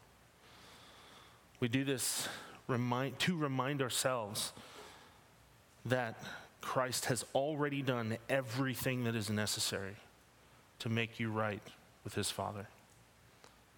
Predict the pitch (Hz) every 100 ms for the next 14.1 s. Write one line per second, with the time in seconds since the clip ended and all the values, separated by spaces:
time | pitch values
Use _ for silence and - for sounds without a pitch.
0 | - - - - - - 110 107 110 -
1 | 117 110 107 107 - 107 107 - - -
2 | - - - - - - - 107 104 -
3 | - - - - 104 95 - - - -
4 | 110 98 - - - - - - - -
5 | - - - - - - - 139 143 135
6 | 139 127 104 107 131 - - - - -
7 | - - - - - - - - - 120
8 | 101 - - 110 101 101 - - - 131
9 | 117 110 117 107 - - - - - -
10 | - 120 117 113 - 127 120 117 - -
11 | 117 113 110 110 113 110 104 90 - -
12 | - - - 113 117 110 110 120 113 -
13 | - 117 113 117 117 127 - 123 107 101
14 | 101